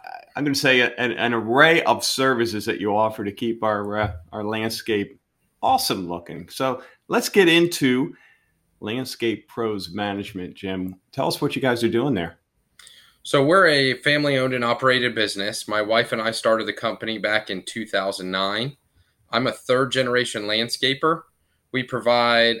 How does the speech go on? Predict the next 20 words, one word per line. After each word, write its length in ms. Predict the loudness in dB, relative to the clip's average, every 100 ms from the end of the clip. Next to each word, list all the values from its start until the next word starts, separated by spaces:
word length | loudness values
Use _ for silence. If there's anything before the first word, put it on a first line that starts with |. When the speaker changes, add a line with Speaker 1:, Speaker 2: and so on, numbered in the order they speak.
| -4
Speaker 2:
landscape 600 | -2 0 0 0 0 0
management 520 | -2 -2 -4 -4 -4
services 540 | -2 -2 -2 0 -2
for 160 | -2 -10
community 720 | -8 -8 -4 -2 0 0 -2
and 160 | -4 -10
commercial 380 | -8 -6 -4 -2
maintenance. 760 | -2 -2 -2 -4 -4 -10 -12 _ _ _ _
We 100 | 0
also 340 | 2 2 0 -2
do 320 | 0 0 0
residential 800 | 2 0 0 -2 -2 0 -2 0
and 180 | 0 -2
commercial 540 | -4 -6 -2 -2 -2
design 420 | -2 -2 -2 -2
build 300 | -2 -2 -2
projects. 800 | 0 0 0 -2 -10 -12 -14 -14 _ _ _ -20 -6
Speaker 1:
Wow, 480 | 4 8 10 8 6
wow. 240 | 6 6
So, 340 | 6 4 4